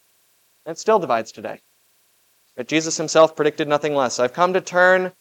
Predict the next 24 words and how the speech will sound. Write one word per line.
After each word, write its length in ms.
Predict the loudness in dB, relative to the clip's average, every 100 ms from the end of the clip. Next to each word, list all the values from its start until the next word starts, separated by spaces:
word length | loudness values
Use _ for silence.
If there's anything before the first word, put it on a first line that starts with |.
| _ _ -14
a 80 | -4
man 420 | 2 6 6 6
against 300 | 2 -2 -2
his 160 | -4
father, 540 | 6 8 8 8 4 0 _ _ _ -10
a 80 | 2
daughter 460 | 8 12 12 10
against 300 | 8 4 -2
her 60 | -2
mother, 380 | 2 4 4 2
a 80 | 0
daughter-in-law 760 | 6 10 10 8 6 8 10
against 260 | 10 4 -2
her 80 | -2
mother-in-law. 600 | 2 4 4 6 6 6
A 40 |
man's 300 | 4 0 0 -6
enemies 540 | -2 0 2 2 0
will 100 | -2
be 100 | -2
the 80 | -2
members 400 | 0 0 2 0
of 60 | 0
his 120 | -8